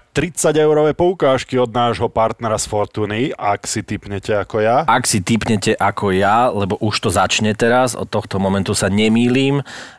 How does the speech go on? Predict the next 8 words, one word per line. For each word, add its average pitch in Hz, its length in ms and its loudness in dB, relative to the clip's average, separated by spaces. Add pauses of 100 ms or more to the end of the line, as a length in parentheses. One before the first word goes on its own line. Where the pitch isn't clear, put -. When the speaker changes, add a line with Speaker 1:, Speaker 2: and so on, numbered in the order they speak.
Speaker 2:
ide 123 240 4
do 117 160 4
tuhého 107 400 4
v 101 80 -2
druhej 117 260 2
lige 98 280 2 (380)
našej 101 300 0
futbalovej. 107 720 2